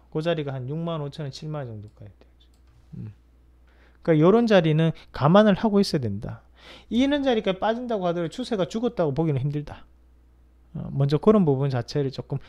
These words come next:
아실 필요가 있으세요. 그래서 우리가 항상 이런 기대감이 오르는 종목군들, 경업주도 마찬가지고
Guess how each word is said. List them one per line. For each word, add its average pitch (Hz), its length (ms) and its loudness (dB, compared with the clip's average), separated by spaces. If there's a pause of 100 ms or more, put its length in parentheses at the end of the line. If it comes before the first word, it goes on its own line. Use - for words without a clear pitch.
아실 147 360 0
필요가 175 300 -2
있으세요. 104 600 -6
그래서 147 200 -2
우리가 143 540 0 (560)
항상 185 600 4 (260)
이런 180 320 2
기대감이 226 520 4
오르는 151 340 4
종목군들, 135 600 0
경업주도 196 500 6
마찬가지고 143 760 -2